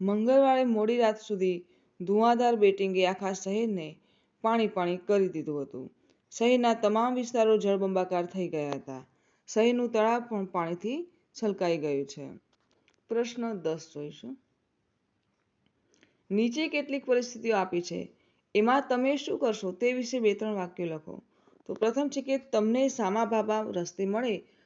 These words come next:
તો તમે એમને શું કહો? તો અમ, મને સામા ભાભા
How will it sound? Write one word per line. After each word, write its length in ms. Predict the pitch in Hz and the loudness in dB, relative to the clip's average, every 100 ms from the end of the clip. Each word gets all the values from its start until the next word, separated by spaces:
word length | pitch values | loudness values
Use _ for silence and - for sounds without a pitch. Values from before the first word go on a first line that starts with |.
| _ | _
તો 120 | 247 277 | -2 0
તમે 300 | 262 262 262 | 0 0 0
એમને 220 | 262 262 | 0 -2
શું 220 | - 311 | -4 -6
કહો? 420 | 202 165 160 170 - _ - _ _ - | -4 -4 -6 -8 -14 _ -20 _ _ 0
તો 360 | 196 196 196 196 - | 4 6 6 4 2
અમ, 100 | 208 | 2
મને 540 | 208 202 208 226 277 | 2 2 2 4 2
સામા 420 | 269 220 208 233 | 2 2 2 2
ભાભા 500 | 214 196 170 165 165 | 2 0 0 0 -2